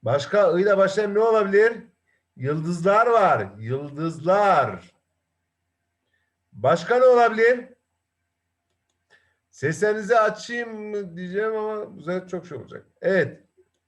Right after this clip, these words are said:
Yıldız, ıstakoz,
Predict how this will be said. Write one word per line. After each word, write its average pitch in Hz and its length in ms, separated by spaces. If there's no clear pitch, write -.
Yıldız, 165 840
ıstakoz, 180 840